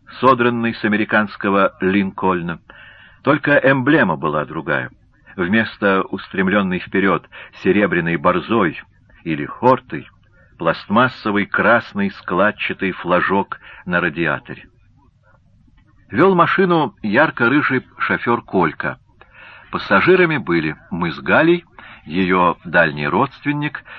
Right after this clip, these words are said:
чернявый, неприятный парень Пашка Артюхин, и ухажёр Гоша, соблазнявший её Америкой.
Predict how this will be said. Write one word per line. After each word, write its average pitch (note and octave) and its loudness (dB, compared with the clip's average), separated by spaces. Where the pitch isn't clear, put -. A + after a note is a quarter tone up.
чернявый, A#2+ 2
неприятный G#2+ -2
парень G2 0
Пашка F#2 0
Артюхин, E2+ -6
и F#3 4
ухажёр A2+ 2
Гоша, D#2+ -2
соблазнявший F2 -2
её F2 -2
Америкой. D2 -6